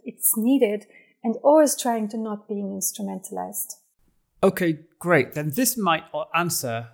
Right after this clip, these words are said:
Speaker 2: or go some way to answering another complaint that you sometimes hear, also about scientific advice. And I wonder if adding in ethics advice in a way makes the complaint more, uh, more severe.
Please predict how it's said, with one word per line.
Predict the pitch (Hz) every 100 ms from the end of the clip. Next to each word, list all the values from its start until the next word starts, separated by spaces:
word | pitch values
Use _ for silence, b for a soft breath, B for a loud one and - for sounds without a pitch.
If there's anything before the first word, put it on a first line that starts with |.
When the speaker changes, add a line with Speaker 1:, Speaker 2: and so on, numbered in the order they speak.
| _
Speaker 2:
or | 139 135
go | 117 151
some | - 139
way | 135 147
to | -
answering | 123 117 120 127 127
another | 135 151 160 - -
complaint | 113 - 127 120
that | 110 -
you | -
sometimes | - 117 110 98 98 -
hear, | - 151 123 - - _ -
also | 131 131 123
about | 107 110 -
scientific | - 110 135 107
advice. | 107 117 - - b b b -
And | 165
I |
wonder | 165 180 165 165 - -
if | 165 - -
adding | 147 151 147
in | 139
ethics | 160 - 151 -
advice | 117 135 123 - -
in | 151
a | 143
way | 135
makes | 127 135 -
the | 123
complaint | 127 123 - 131 127 -
more, | 131 131 135 135 127 120 120 - _ _ _
uh, | 127 117 113
more | 127 120
severe. | - 113 127 117 -